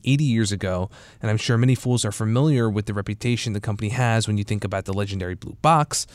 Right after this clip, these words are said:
and how regularly the company is featured in popular culture decade after decade. Uh, the company states outright in its ten K that the brand is its single most important asset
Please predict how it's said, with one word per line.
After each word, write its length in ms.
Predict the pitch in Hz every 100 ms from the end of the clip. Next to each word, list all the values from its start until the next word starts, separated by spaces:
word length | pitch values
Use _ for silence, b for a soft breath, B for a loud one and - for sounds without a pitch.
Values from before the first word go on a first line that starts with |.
| B B
and 120 | B 113
how 140 | 113
regularly 520 | 113 113 117 110 107
the 80 | 101
company 380 | - 120 117 104
is 120 | 101
featured 600 | - 165 160 123 113 104 B B B
in 120 | 123
popular 320 | 110 104 107
culture 500 | 104 123 120 - 101
decade 320 | 98 98 92
after 220 | 90 - 101
decade. 380 | 98 92 90 - B B B B B -
Uh, 160 | 123
the 120 | 110
company 260 | 120 165 202
states 400 | - 156 139 - -
outright 480 | 143 - 127 117 -
in 140 | - 120
its 180 | 113 -
ten 260 | 135 131
K 440 | 131 120 98 113 127
that 140 | 110
the 80 | 101
brand 480 | 110 113 117 127 123
is 160 | 107
its 180 | 107 -
single 500 | - - 151 165 175
most 320 | 175 123 123
important 440 | 95 104 - 139 90
asset 400 | 92 104 95